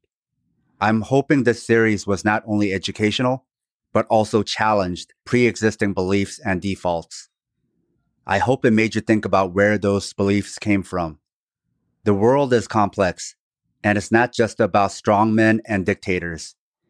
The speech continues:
It's also about paperwork and numbers, and the strongmen and military protecting them. Because there is no one person in charge of this system. There is no great dictator,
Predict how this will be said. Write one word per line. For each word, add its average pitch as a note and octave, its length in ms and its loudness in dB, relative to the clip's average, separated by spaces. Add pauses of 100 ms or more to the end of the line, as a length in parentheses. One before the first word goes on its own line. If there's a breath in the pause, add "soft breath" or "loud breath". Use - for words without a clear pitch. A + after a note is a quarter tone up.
(280)
It's G#2 220 -2
also A2 420 2
about F#2+ 360 0
paperwork A2+ 680 2 (140)
and F#2+ 180 0
numbers, F2 540 -2 (420)
and G#2 180 2
the F#2+ 60 0
strongmen A#2+ 720 2
and G2+ 280 0
military F#2+ 600 0
protecting F#2+ 500 -4
them. E2 280 -6 (720)
Because A2+ 640 0 (480)
there A2+ 260 4
is A#2+ 240 4
no A#2+ 180 4
one A2 300 0
person G#2+ 460 -2
in F#2 80 -4
charge G2 400 -2
of E2 140 -8
this G2 220 -4
system. F2 460 -8 (800)
There A2+ 180 2
is B2 200 0
no A#2+ 120 4
great A2 320 0
dictator, F2+ 600 -4